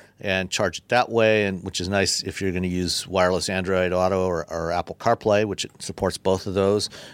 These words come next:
Uh, so you don't, you don't have to mess around with a cable, uh, as long as your phone, of course, stays properly positioned, um, you know, at the optimum spot to actually stay, continue charging. But, you know,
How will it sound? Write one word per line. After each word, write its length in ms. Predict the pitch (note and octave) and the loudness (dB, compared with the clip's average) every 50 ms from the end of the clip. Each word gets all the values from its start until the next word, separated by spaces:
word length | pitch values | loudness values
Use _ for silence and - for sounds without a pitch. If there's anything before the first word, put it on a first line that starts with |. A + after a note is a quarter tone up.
| - - | -12 -4
Uh, 180 | F#2 F2+ F2 D#2+ | -2 0 0 0
so 160 | - - - G2 | 2 2 2 2
you 160 | F2+ F2+ F2+ | 2 2 2
don't, 280 | E2 G2+ F#2+ F#2 - - - | 2 2 2 2 0 -4 -8
you 80 | G2+ F#2+ | -4 -2
don't 180 | G2+ F#2 E2+ | -2 -2 0
have 140 | F#2+ F2+ - | -2 -2 -2
to 80 | - F2 | -2 0
mess 240 | F#2+ F2+ - - | 0 0 0 0
around 320 | F2+ F2 F2+ E2+ F2 F2+ E2+ | 0 2 2 2 2 0 -2
with 100 | E2+ E2 | -4 -6
a 40 | - | -6
cable, 460 | - - F#2+ F2+ E2+ G2+ G2+ F#2+ - - - - - - - - | -4 -2 0 2 2 0 0 -2 -6 -14 -20 -20 -20 -20 -18 -10
uh, 220 | - F2 F2 E2+ D#2+ | -6 -4 -4 -4 -4
as 160 | - F#2 E2 | -4 -6 -4
long 260 | F2+ G2 G2 F#2+ F#2+ F#2+ | 2 4 4 4 4 2
as 160 | E2+ D#2 - | 0 -2 -4
your 80 | F2+ | -4
phone, 280 | F2 - F#2+ F2+ F2+ F2 | -4 -2 -2 -2 -2 -2
of 80 | D#2+ - | -4 -6
course, 260 | - F#2 F2+ - - - - - - _ | -4 -4 -4 -4 -8 -12 -18 -20 -18 _
stays 540 | - - - A#2 G#2+ G2+ G2 G2 F2+ E2 - _ _ _ _ _ _ | -10 -4 0 2 2 2 2 2 0 -4 -8 _ _ _ _ _ _
properly 380 | - - F2 - - F2+ E2+ F2 | -4 -2 -2 -2 -2 -4 -4 -4
positioned, 520 | E2 - E2+ F2 G2 - - A2+ B2 C3+ - - - - - - - - - | -4 -4 -4 0 0 2 2 0 -2 -4 -8 -12 -20 -20 -20 -20 -18 -10 -4
um, 480 | F#2+ F#2 F2 E2+ E2+ E2 E2 F2 - - - | -2 -2 0 0 -2 -4 -6 -8 -12 -14 -14
you 100 | G2+ F#2 | -12 -12
know, 80 | E2 - - | -12 -8 -4
at 220 | - F#2+ F2+ - | -4 -4 -2 -2
the 220 | - F#2 F2 F2 E2 - | -2 -2 -2 -2 -2 -2
optimum 480 | G2 G2 - - G#2+ F#2+ F#2 F2+ F2 | 0 0 0 0 -2 -4 -4 -4 -6
spot 360 | - - - F#2+ F2 G2 - | -8 -4 -2 0 0 0 -2
to 140 | - - - | -4 -6 -6
actually 240 | E2+ E2+ - - F#2 | -6 -6 -6 -6 -6
stay, 280 | F2 - - G#2 F#2+ - _ | -6 -4 -4 -4 -6 -6 _
continue 400 | - G2 F2+ - B2+ B2 A2 G#2 | -14 -12 -6 -4 -2 -2 -2 -4
charging. 480 | F#2 - - G#2 G2 F2+ G2+ A#2+ D3 D3 - | -4 -2 0 0 0 -2 -4 -6 -8 -2 -2
But, 140 | A2+ G#2 - _ _ _ _ _ _ _ _ _ _ - | -2 -2 -2 _ _ _ _ _ _ _ _ _ _ -14
you 80 | - - | -10 -8
know, 140 | E2 D#2 | -8 -8